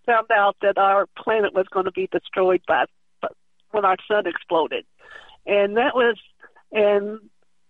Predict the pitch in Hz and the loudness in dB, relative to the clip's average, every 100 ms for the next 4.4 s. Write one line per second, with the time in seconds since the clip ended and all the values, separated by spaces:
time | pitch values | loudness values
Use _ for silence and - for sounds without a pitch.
0 | _ 202 190 185 127 117 - _ _ _ | _ 0 2 2 -2 -8 -18 _ _ _
1 | _ _ _ _ 240 247 330 339 - 269 | _ _ _ _ 0 2 2 2 0 0
2 | 220 226 - _ - 233 240 226 233 - | 0 -4 -8 _ -20 -4 -2 0 -2 -2
3 | 240 254 247 214 214 208 214 226 202 208 | 0 2 0 0 0 0 0 0 2 2
4 | 208 - 196 208 | 0 0 -2 -2